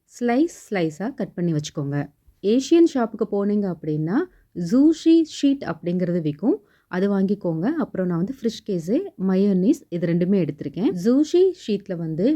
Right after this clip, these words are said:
நம்ம போட்டு ஸ்டஃபிங் பண்றதுக்கு முன்னாடி சாதம் வந்து சூடு ஆறியிருக்கா அப்படிங்கிறது மட்டும் முக்கியமா பார்த்துக்கோங்க. அது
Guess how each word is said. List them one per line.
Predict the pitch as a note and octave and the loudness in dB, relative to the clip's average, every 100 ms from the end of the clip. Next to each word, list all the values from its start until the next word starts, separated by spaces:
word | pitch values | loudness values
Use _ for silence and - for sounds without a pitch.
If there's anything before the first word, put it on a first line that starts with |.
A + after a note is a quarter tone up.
| C#4 | 0
நம்ம | F#3 F3+ | -2 -2
போட்டு | F3 A#3+ D4+ | 0 -2 -2
ஸ்டஃபிங் | - F#3+ F3 C#4+ | -6 -10 0 0
பண்றதுக்கு | C#4+ G3+ F3 D#3+ D#3+ | 2 -2 -4 -4 -6
முன்னாடி | D#3+ E3 D3+ A#3+ F#4 _ _ | -6 -4 -2 -2 -2 _ _
சாதம் | - G#3 A#3+ D#4 C#4+ | -6 -2 2 4 4
வந்து | F3+ C4+ | 4 0
சூடு | D4+ C#4+ D#4 D4 | 0 2 4 4
ஆறியிருக்கா | G3 F#3 A3+ A3+ A3 | 2 2 2 2 -4
அப்படிங்கிறது | F#3+ F3+ F3+ E3+ E3 | -6 -4 -4 -2 -4
மட்டும் | D#3+ D3+ D4+ | -4 2 4
முக்கியமா | A#3+ F3+ F3 F3 | 4 0 -4 -4
பார்த்துக்கோங்க. | D#3+ D#3 D#3 D3+ D#3 D#3 - _ | -6 -8 -8 -4 -4 -4 -10 _
அது | F#3+ F#3 | -4 2